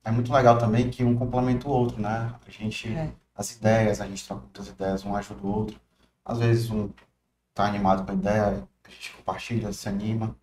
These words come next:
Speaker 1: também, né, junto. E junto nós somos mais fortes, né? A gente também tem os momentos também que você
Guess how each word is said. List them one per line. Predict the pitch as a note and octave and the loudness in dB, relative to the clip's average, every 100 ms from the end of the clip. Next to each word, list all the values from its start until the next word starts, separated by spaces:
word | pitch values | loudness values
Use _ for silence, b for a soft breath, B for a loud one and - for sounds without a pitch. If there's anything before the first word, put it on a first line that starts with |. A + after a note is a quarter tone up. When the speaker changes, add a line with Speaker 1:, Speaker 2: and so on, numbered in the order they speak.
| _ | _
Speaker 1:
também, | G#2+ G2 G2 A2 | -2 2 4 4
né, | A#2 A2+ | 6 4
junto. | - A2 A#2 - _ _ _ _ _ _ _ _ - | 2 -2 0 -2 _ _ _ _ _ _ _ _ -8
E | G#2+ A2 A2+ A#2 A#2 A#2 - _ _ _ | -2 0 2 2 2 0 -10 _ _ _
junto | - B2 B2 | -6 -4 -2
nós | C#3 C#3 | -2 -2
somos | D3 C#3+ | -2 0
mais | C#3 - | 0 2
fortes, | C#3+ A#2+ F2+ - - | 4 4 2 -6 -8
né? | G2+ A2+ A#2 | -6 -6 -8
A | G2+ | -14
gente | - - - | -14 -14 -6
também | A2+ A#2 | -4 -2
tem | A#2+ C3+ | 0 2
os | C3+ | 6
momentos | C#3 B2+ B2 | 6 6 6
também | B2+ A#2+ A#2 | 4 4 4
que | A#2+ | 4
você | A#2+ A#2+ A#2 | 2 2 0